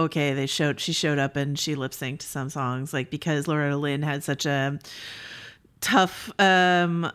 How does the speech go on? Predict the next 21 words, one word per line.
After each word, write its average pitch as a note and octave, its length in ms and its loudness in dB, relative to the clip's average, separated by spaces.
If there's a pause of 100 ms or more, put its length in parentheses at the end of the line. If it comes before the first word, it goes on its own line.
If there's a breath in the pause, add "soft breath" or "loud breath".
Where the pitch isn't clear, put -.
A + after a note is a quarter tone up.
you F3 160 4
know, D3+ 100 2
upbringing F3 460 2
in D#3+ 160 4
life, E3 500 2
uh, D#3 340 4
and D3+ 380 0
complicated E3+ 420 0
relationship D#3 380 0
with D3+ 100 0
her D#3 80 0
husband, G3 640 4
um, D3+ 380 2
played D3 260 0
by D3+ 140 0
young D3+ 200 2
Tommy D3+ 220 0
Lee D3 140 0
Jones. E3+ 500 0
Like, D3+ 380 0
that, F3 340 2